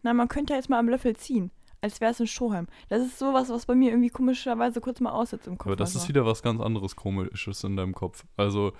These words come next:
Speaker 2: das
Speaker 1: Ja,
Speaker 2: würde ich jetzt auch
Speaker 1: das
Speaker 2: nicht so direkt damit vergleichen, sondern das ist wieder beim Strohhalm,
Speaker 1: Ja, nein, aber
Speaker 2: muss ich dazu sagen, bei deinem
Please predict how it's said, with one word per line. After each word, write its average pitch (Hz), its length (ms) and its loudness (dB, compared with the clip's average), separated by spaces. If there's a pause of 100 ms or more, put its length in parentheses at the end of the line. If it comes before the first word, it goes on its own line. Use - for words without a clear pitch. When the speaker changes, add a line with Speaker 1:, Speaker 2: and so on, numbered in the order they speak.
(120)
Speaker 2:
das 120 220 4
Speaker 1:
Ja, - 60 0
Speaker 2:
würde 143 140 2
ich - 80 -6
jetzt 147 80 2
auch 151 80 6
Speaker 1:
das 143 80 6
Speaker 2:
nicht 139 100 2
so 143 80 -4
direkt 123 220 0 (280)
damit 120 320 4
vergleichen, 107 540 0
sondern 92 220 0
das 117 160 -8
ist - 160 -8
wieder 131 220 -2 (340)
beim 123 180 6
Strohhalm, 214 480 4
Speaker 1:
Ja, 220 80 4
nein, 285 160 6 (180)
aber - 140 12
Speaker 2:
muss 196 140 10
ich 185 80 4
dazu 160 260 4
sagen, 165 220 2
bei 135 100 6
deinem 135 260 4